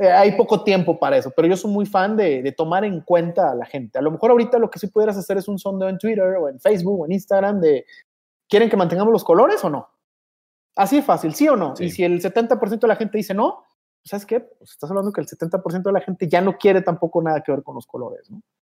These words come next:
Speaker 2: No
Speaker 1: Es
Speaker 2: sé
Speaker 1: un
Speaker 2: si
Speaker 1: tema.
Speaker 2: incluso tenga que ver, ¿sabes? Con dos cosas. Estoy ahorita googleando FedEx Field. Según yo, los asientos son del tono, ¿eh? Sí. Son asientos rojos y amarillos en FedEx
Speaker 1: Sí,
Speaker 2: Field.
Speaker 1: sí, sí.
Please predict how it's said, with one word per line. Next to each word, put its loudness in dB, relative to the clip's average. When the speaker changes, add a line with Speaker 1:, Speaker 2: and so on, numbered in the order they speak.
Speaker 2:
No -6
Speaker 1:
Es 2
Speaker 2:
sé 4
Speaker 1:
un 4
Speaker 2:
si 4
Speaker 1:
tema. 0
Speaker 2:
incluso -4
tenga -4
que -2
ver, 0
¿sabes? -4
Con -12
dos -6
cosas. -10
Estoy -10
ahorita -8
googleando -6
FedEx -4
Field. -6
Según -2
yo, 0
los 0
asientos 0
son -6
del 2
tono, 0
¿eh? -2
Sí. -4
Son -4
asientos 0
rojos 0
y 0
amarillos -2
en -8
FedEx -2
Speaker 1:
Sí, 0
Speaker 2:
Field. 4
Speaker 1:
sí, -8
sí. -8